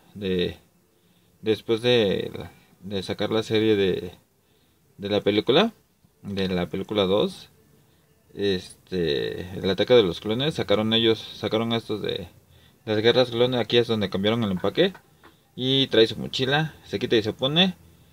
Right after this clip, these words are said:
y tiene poco movimiento el Obi-Wan.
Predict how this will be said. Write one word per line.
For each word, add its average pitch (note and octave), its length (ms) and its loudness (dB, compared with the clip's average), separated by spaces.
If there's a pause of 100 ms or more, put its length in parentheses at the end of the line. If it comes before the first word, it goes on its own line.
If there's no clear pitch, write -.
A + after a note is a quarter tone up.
(120)
y C3+ 800 0 (440)
tiene B2 340 2
poco A#2+ 320 -2
movimiento G#2 720 0 (640)
el G#2 100 -4
Obi-Wan. B2+ 560 2